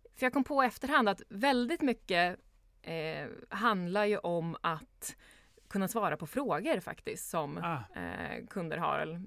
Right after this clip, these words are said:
Speaker 1: eller människor har. Ehm, för att, eh, ofta så får man frågor liksom så här, bara, "Ah, men kan, nu känns det så här, gör jag rätt då? Eller kan du se på något sätt om jag gör rätt?" Eller liksom, och, "Ska det vara så här?" Eller, och, "Ska jag känna att det spänner
Speaker 2: Mm.
Speaker 1: här?" Eller så.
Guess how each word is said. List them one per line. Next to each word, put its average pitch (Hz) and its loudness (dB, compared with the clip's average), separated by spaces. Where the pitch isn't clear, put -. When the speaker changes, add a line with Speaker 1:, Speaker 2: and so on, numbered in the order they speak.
Speaker 1:
eller 160 -10
människor 160 -8
har. 165 -6
Ehm, 165 0
för 202 2
att, 196 0
eh, 185 0
ofta 233 -2
så 226 -8
får 240 0
man 226 0
frågor 208 0
liksom 196 -4
så 202 -4
här, - -10
bara, 208 2
"Ah, 247 4
men 254 2
kan, 262 -2
nu 262 2
känns 254 2
det 226 -2
så 233 -4
här, 208 4
gör 214 4
jag 254 4
rätt 302 0
då? 160 -2
Eller 233 4
kan 240 0
du 240 2
se 302 0
på 254 -4
något 214 0
sätt 208 -2
om 214 -2
jag 196 0
gör 202 0
rätt?" 208 0
Eller 190 -2
liksom, 202 -4
och, 202 -2
"Ska - 0
det 240 6
vara 240 4
så 240 -6
här?" 202 4
Eller, 196 2
och, 208 -4
"Ska - -4
jag 220 -2
känna 226 0
att 240 -6
det - -10
spänner - 0
Speaker 2:
Mm. 208 2
Speaker 1:
här?" 180 4
Eller 175 -2
så. 170 -6